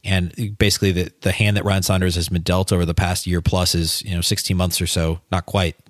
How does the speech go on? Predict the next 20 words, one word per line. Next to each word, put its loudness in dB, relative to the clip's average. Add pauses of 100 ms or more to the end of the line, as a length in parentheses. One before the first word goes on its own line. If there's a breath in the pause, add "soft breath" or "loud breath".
even 0
that -2
long 0
since -2
he 0
was 0
named 2
the -4
full-time 0
head -2
coach, 0
permanent 0
head -2
coach. -2 (880 soft breath)
And 2
the 2
roster 2
turnover, 4
the 0
injuries, 4